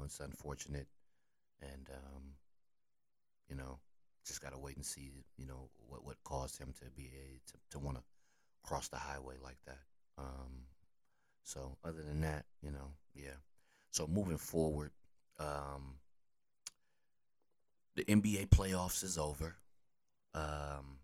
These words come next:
we got the play-in games that's about to come up. Uh, about to get ready to get everything settled from one through eight. A lot of the fields have already been set. A lot of the teams are ready to rock and roll.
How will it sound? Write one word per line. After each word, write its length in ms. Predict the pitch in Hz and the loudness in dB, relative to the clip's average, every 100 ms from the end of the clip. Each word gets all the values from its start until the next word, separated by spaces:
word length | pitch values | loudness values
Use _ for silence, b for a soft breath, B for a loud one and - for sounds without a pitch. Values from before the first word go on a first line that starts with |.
| - | -10
we 80 | 78 | -8
got 140 | 76 | -6
the 80 | - | -2
play-in 400 | - 82 80 76 | 2 4 4 2
games 380 | 73 76 73 73 | 0 0 0 -2
that's 160 | 73 | -6
about 240 | 71 73 73 | -6 -4 -6
to 60 | |
come 240 | - 80 73 | -8 -4 -2
up. 160 | 76 - - b b b b b - | -2 -6 -16 b b b b b -4
Uh, 540 | 69 67 67 67 65 | 0 0 -2 -4 -8
about 240 | 65 67 - | -8 -8 -10
to 60 | |
get 200 | 65 69 | -12 -10
ready 280 | 69 69 69 | -6 -8 -8
to 240 | 67 67 67 | -12 -12 -10
get 100 | 73 | -8
everything 440 | 69 71 71 73 71 | -8 -8 -8 -8 -2
settled 420 | - 78 73 76 - | 0 0 -2 -6 -10
from 400 | - 73 69 67 | -12 -4 -2 0
one 180 | 71 71 | 0 -2
through 220 | 73 71 65 | -6 -10 -6
eight. 240 | 73 80 - - | -4 -4 -8 -12
A 40 | 71 | -6
lot 200 | 71 71 | -4 -4
of 80 | 67 | -6
the 60 | |
fields 480 | - - 76 71 - | -12 -6 -6 -6 -8
have 120 | 67 | -8
already 460 | 69 69 - 69 139 | -2 -2 -2 -4 -8
been 240 | 139 135 | -6 -6
set. 400 | - - 156 165 - - b b b b b b | -2 -2 -2 -4 -8 -20 b b b b b b
A 40 | - | -8
lot 140 | 69 | -6
of 80 | 67 | -6
the 60 | 67 | -4
teams 460 | - 78 73 69 | 0 0 0 -2
are 460 | 69 67 67 65 64 | -4 -6 -6 -8 -6
ready 260 | 67 71 69 | -4 -4 -4
to 100 | 71 | -4
rock 220 | 71 71 - | -2 -2 -2
and 160 | 69 | -2
roll. 380 | 71 73 73 80 | -2 -2 -2 -6